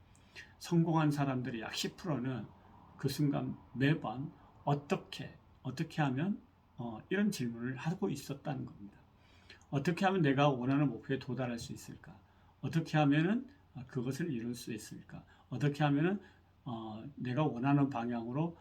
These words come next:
다가갈 수 있을까? 어떻게 하면은", 어, 이런 "어떻게 하면이나" how라는 질문을,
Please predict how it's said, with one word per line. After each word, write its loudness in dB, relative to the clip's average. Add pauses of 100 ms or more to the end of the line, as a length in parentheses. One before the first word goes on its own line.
(140)
다가갈 -4
수 -8
있을까? -14 (340)
어떻게 2
하면은", 4 (280)
어, -8
이런 8 (320)
"어떻게 2
하면이나" 2 (160)
how라는 2
질문을, -2